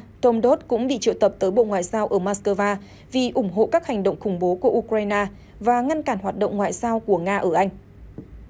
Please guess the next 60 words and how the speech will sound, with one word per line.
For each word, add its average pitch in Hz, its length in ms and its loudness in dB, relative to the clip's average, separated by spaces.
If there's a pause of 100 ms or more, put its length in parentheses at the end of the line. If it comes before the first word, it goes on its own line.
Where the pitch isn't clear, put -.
(840)
Washington 311 440 4
Post 320 300 0
hôm 269 260 2
hai 269 120 -4
mươi 254 180 0
tháng 208 160 -6
bảy 226 240 0
dẫn 233 220 -2
lời 262 240 2
một 190 220 -4
quan 240 180 -2
chức 330 140 -4
giấu 208 280 -2
tên 240 160 0
của 196 120 -2
Lầu 185 160 0
Năm 202 200 -6
Góc 285 220 -4 (320)
nói 240 120 6
rằng 247 260 0
khoảng 220 240 0
một 190 180 -2
chục 233 280 -2
phương 277 160 -2
tiện 247 280 -2
được 214 160 2
cung 226 140 -4
cấp 330 200 4
cho 220 100 -2
Kiev 220 360 -2 (300)
đã 262 120 4
bị 269 180 0
hư 294 160 0
hỏng 190 320 0
nặng 208 160 -2
đến 214 200 0
mức 370 160 -2
không 240 180 2
thể 214 140 0
sửa 180 160 -2
chữa. 240 280 2 (560)
Tờ 269 100 6
này 262 140 2
cũng 254 180 -4
cho 285 140 -2
biết 330 200 0 (240)
nhiều 254 120 2
chiếc 330 200 -2
Bradley 254 320 2
hư 240 140 -2
hỏng 190 240 -2
được 190 160 -2
nhìn 202 180 -4
thấy 196 240 0
ở 220 200 2
gần 196 220 -2
tiền 196 160 -2
tuyến 202 340 -2
vùng 214 140 0
Zaporizhia. 190 680 -2